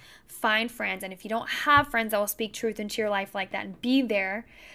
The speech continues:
to pray with you and pray for you, pray for them. <laughs> They come. This girl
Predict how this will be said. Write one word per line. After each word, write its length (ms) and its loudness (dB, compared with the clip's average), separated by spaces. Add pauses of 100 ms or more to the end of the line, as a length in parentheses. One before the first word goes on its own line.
(160)
to 100 -4
pray 280 6
with 180 0
you 120 0
and 100 -4
pray 160 -2
for 280 -2
you, 440 0 (1400)
pray 200 4
for 140 -6
them. 260 -12 (220)
<laughs> 260 -12
They 140 10
come. 380 -2
This 200 0
girl 420 -2